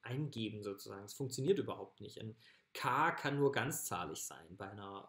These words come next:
Binomialverteilung oder bei einer Poisson-Verteilung. Also wir brauchen da irgendeine andere Lösung dafür.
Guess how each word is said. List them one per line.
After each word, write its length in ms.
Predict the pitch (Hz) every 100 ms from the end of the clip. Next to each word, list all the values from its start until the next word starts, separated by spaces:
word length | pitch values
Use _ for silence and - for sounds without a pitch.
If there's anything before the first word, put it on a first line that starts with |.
| -
Binomialverteilung 920 | 117 113 107 104 110 - - 104 104 101
oder 200 | 107 101
bei 140 | 98
einer 200 | 101 98 - - _
Poisson-Verteilung. 880 | - 110 - 104 104 - - - -
Also 360 | 151 175 180 147
wir 140 | 147
brauchen 320 | 143 143 160
da 160 | 151 135
irgendeine 340 | 127 120 113
andere 200 | 101 -
Lösung 340 | 101 98 104 101
dafür. 360 | - - -